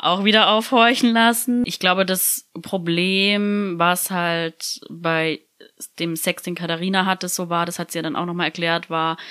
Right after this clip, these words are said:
dass sie halt einfach auch Wechsel von vaginalem zu analem Sex und analem zu vaginalem Sex hatten und dadurch sich halt einfach Bakterien verschleppt haben. Das ist natürlich was, was passieren kann,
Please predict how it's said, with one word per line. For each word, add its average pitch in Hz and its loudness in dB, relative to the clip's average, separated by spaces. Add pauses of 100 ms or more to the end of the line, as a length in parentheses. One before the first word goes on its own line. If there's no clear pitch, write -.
(260)
dass 170 -8
sie 170 -2
halt 170 -4
einfach 160 -4
auch 160 -4
Wechsel 165 -4
von 170 -8
vaginalem 160 -4
zu - -10
analem 196 -2
Sex - -6
und 165 -6
analem 160 -4
zu 170 -8
vaginalem 190 0
Sex - -4
hatten 175 -4
und 156 -4
dadurch 156 -4
sich - -12
halt 160 -10
einfach 165 -8
Bakterien 156 -4 (520)
verschleppt - -4
haben. 160 -2
Das 160 -6
ist - -2
natürlich 170 -6
was, 165 -4
was 160 -8
passieren 156 -6
kann, 208 0